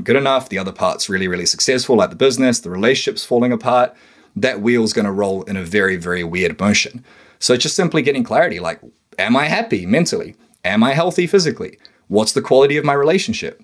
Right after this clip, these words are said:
And not just going surface level. We, "Oh yeah, things are fine. She'll be right, mate." That's the typical attitude. Going, "No, you know what? Really? Why don't I ask my wife, 'Hey, I work really hard for us.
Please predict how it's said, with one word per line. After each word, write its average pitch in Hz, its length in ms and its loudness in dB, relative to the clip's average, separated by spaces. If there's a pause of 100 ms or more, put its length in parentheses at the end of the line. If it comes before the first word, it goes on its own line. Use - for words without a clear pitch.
(680)
And 127 120 2
not 151 140 4
just 156 220 -6
going 139 200 4
surface 117 460 0
level. 165 380 2 (580)
We, - 240 -2
"Oh 208 140 4
yeah, 214 140 4
things 143 280 0
are 113 40 -6
fine. 113 280 0
She'll 165 220 2
be 117 100 2
right, 113 260 2
mate." 143 300 -6 (320)
That's 120 180 0
the 117 80 -4
typical 107 460 0
attitude. 101 540 -2
Going, 127 240 2
"No, 131 100 4
you 117 160 0
know 139 140 0
what? 104 360 -2
Really? 139 480 0 (380)
Why 123 160 4
don't 165 140 0
I 156 60 0
ask - 280 0
my 90 120 -6
wife, 76 340 -10 (320)
'Hey, - 160 0
I 190 40 0
work 190 260 0
really 160 240 0
hard 135 260 0
for 101 180 -6
us. 104 300 -8